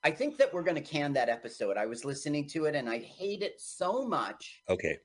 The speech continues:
Speaker 1: that you can feel through my words, "Why am I here?" I think people will tune out because of my attitude for that
Speaker 2: Would
Speaker 1: film.
Speaker 2: people go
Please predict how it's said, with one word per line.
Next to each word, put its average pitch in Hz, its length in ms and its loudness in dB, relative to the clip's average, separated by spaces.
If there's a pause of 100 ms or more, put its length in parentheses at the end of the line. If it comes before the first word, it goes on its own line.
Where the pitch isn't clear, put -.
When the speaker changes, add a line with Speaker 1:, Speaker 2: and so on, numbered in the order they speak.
(100)
Speaker 1:
that 156 180 4
you 175 240 -4
can 180 200 -4
feel 254 800 2
through 226 380 -4
my 214 220 4
words, 175 800 2 (340)
"Why 208 280 8
am 233 140 2
I 170 180 4
here?" 185 520 2
I 156 80 0
think 294 240 -4
people 220 320 -8
will 151 160 -2
tune 220 340 2
out 143 480 2
because 135 300 -2
of 139 80 -4
my 135 240 0
attitude 135 540 -2
for 113 80 -6
that 101 200 -2
Speaker 2:
Would 135 200 6
Speaker 1:
film. - 160 -10
Speaker 2:
people 220 760 4
go 170 280 6